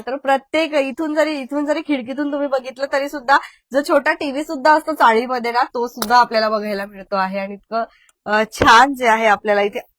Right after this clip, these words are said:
अगदी खरंच असं वाटतंय. अ, खिडक्यांना, अ, जे आहेत खिडक्यांना अशा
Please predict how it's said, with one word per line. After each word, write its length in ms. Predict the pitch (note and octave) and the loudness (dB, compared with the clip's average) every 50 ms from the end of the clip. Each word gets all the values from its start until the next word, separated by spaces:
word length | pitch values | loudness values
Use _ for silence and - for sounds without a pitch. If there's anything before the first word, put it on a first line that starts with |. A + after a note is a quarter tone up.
| _ _ | _ _
अगदी 340 | G3+ A#3+ C4 B3+ C#4+ D4+ F4+ | 2 2 2 2 0 -2 0
खरंच 300 | E4+ F#4+ D4 D#4 F4+ G4+ | 2 4 4 6 6 4
असं 200 | F4+ D#4 D#4+ D#4 | 2 2 2 2
वाटतंय. 340 | D4+ C#4+ A#3+ C4+ C#4+ D4 F4 - - - - - - - | 2 2 2 0 -2 -4 -4 -6 -10 -16 -20 -20 -4 0
अ, 140 | B3 B3+ | 2 2
खिडक्यांना, 720 | B3+ - - D#4 C#4 C4 A3+ D4 D4+ D#4 D#4 - - F4 | 2 2 0 -2 -2 0 0 0 0 2 2 2 4 6
अ, 200 | F4 E4 D4 C4+ | 6 8 8 6
जे 180 | C4 G#3+ A#3 C4+ | 6 4 2 2
आहेत 220 | C4 C4 C4+ C#4+ | 4 4 2 0
खिडक्यांना 600 | C#4 - - C#4+ A#3+ G#3+ G#3+ B3+ B3 B3 B3+ C4 B3+ | -4 -6 -6 -6 -6 -4 -4 -4 -4 -2 -2 -2 -2
अशा 260 | B3 - - C4 | -2 -2 -4 -6